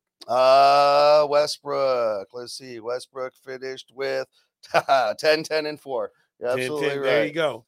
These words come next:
Speaker 1: Right there. And then
Speaker 2: So
Speaker 1: Austin Reaves playing well. Austin Reaves playing really well with twenty-one points. Lonnie Walker, uh, still playing strong with fourteen points.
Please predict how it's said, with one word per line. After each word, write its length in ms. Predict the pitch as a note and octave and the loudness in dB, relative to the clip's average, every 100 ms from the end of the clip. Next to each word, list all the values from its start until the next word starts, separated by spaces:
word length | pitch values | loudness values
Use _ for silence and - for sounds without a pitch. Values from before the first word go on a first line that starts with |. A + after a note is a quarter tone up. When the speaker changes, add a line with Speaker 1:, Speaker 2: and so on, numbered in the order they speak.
| - | -6
Speaker 1:
Right 240 | C3 C3 | -2 -2
there. 280 | C3 C3 B2 | -2 -4 -4
And 100 | B2 | -4
then 80 | C3 | -2
Speaker 2:
So 80 | C#3 | 2
Speaker 1:
Austin 420 | C#3+ D3+ - D#3+ | 4 4 0 -6
Reaves 360 | D3+ D3+ C3+ B2 | -6 -8 -10 -12
playing 420 | - C#3+ C#3 B2 | -8 -6 -6 -4
well. 480 | C3+ C3 B2 G2 - _ | 0 2 2 0 -6 _
Austin 400 | B2+ C3+ C#3 D3 | -2 -2 -2 -10
Reaves 280 | C#3 C3 B2+ | -10 -12 -14
playing 260 | - C3 B2 | -12 -10 -8
really 240 | C3+ C#3 | -8 -8
well 220 | C3 C3 | -4 -2
with 100 | B2+ | -4
twenty-one 380 | - C#3+ C3+ C3 | -8 -10 -8 -10
points. 400 | - C3 B2+ B2 | -10 -8 -8 -8
Lonnie 260 | B2+ C3 C3+ | -4 -4 -2
Walker, 520 | B2+ B2+ - B2 A#2+ _ _ _ - | 0 0 -2 -12 -12 _ _ _ 0
uh, 320 | A#2 A2 A#2 | 2 2 0
still 300 | - D3+ C#3+ | -2 -2 -2
playing 280 | D#3 C#3+ C3+ | -2 -4 -4
strong 340 | - C3+ C3+ | 0 0 0
with 140 | C3+ | -4
fourteen 580 | - C#3 C#3 - C#3 C3 - | -8 -6 -6 -6 -12 -12 -10
points. 560 | C#3 C3+ C3 B2+ - | -6 -4 -6 -8 -14